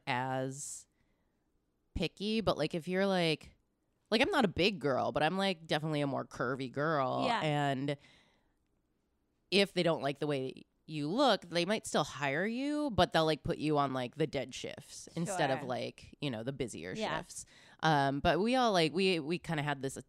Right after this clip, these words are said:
Speaker 1: deal where we wouldn't really work at clubs, um, unless we were working together.
Speaker 2: Oh,
Speaker 1: So,
Speaker 2: okay.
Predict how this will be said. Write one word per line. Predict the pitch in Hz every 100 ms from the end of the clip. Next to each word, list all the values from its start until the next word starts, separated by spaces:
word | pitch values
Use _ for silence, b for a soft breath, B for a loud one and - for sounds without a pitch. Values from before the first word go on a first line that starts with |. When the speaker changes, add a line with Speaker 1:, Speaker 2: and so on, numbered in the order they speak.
| 131
Speaker 1:
deal | 151 147 131 127
where | 135
we | 139
wouldn't | 139 135 -
really | 127 127 120 123 143 151 _ -
work | 147 143
at | -
clubs, | - 131 117 123 127 - - b b b -
um, | 156 131 117 120
unless | 156 131
we | 143
were | 131
working | 127 - 120
together. | - - - 73 170
Speaker 2:
Oh, | 254
Speaker 1:
So, | 285 214 196
Speaker 2:
okay. | 240 208